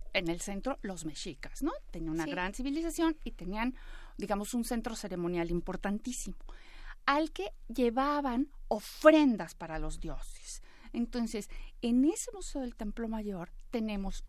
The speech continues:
Speaker 1: un montón de ofrendas que llegaron, sobre todo para dio-, dos dioses, Tlaloc, el dios de la lluvia,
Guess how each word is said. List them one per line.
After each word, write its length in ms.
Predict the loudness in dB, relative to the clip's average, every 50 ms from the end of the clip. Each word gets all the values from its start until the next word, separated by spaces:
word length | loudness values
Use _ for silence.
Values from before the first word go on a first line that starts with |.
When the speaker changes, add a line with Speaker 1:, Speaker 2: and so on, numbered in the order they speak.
| -2
Speaker 1:
un 160 | 2 2 4
montón 440 | 4 4 4 4 2 0 -2 -4 -6 -6 -4
de 80 | -6 -6
ofrendas 720 | -6 -8 -8 -4 -2 0 0 2 2 2 0 -2 -4 -6 -6
que 140 | -6 -6
llegaron, 600 | -6 -4 -2 0 0 2 2 0 0 0 0 -2 -2 -4 -6 -6 -8 -8 -8 -8
sobre 300 | -6 -6 -4 -4 -4 -6
todo 260 | -6 -6 -4 -4 -4 -4
para 360 | -4 -6 -8 -8 -8 -2 2
dio-, 220 | 2 4 4 2 0
dos 280 | -2 -6 -6 -6 -6 -6
dioses, 500 | -6 -6 -4 -4 -4 -4 -4 -6 -8 -10 -12 4
Tlaloc, 520 | 10 12 12 12 12 12 8 4 0 -2 -2 -2
el 160 | 2 8 12
dios 320 | 12 12 12 12 10 4 0 -2 0 0
de 80 | 0 0
la 120 | 0 0
lluvia, 340 | -2 -2 -2 -2 -4 -4 -6